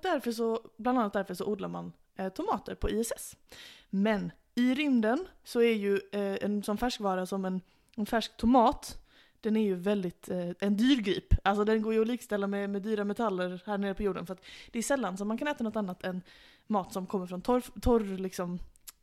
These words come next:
vakuumförpackade torrfoderliknande grejer som man liksom måste blanda med vatten och allt det här.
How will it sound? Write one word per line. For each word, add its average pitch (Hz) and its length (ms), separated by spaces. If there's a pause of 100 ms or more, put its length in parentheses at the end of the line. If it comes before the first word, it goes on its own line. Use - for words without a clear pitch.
(100)
vakuumförpackade 185 1000
torrfoderliknande 180 1200
grejer 185 360
som 170 140
man 170 80
liksom 180 180
måste 170 160
blanda 175 240
med 190 80
vatten 220 440
och 185 60
allt 170 140
det 180 60
här. 175 160